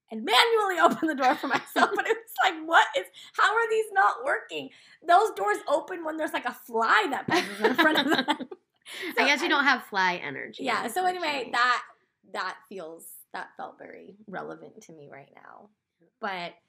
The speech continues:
Speaker 1: okay, I have a question for you. Are you ready?
Speaker 2: I'm ready.
Speaker 1: What's one piece of advice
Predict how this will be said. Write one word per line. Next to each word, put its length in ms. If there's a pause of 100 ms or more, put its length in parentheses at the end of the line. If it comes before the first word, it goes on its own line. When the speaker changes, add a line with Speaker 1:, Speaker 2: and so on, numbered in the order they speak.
(640)
Speaker 1:
okay, 240 (240)
I 140
have 160
a 40
question 460
for 120
you. 120 (1500)
Are 60
you 80
ready? 320
Speaker 2:
I'm 140
ready. 400 (720)
Speaker 1:
What's 440
one 440 (280)
piece 260
of 100
advice 680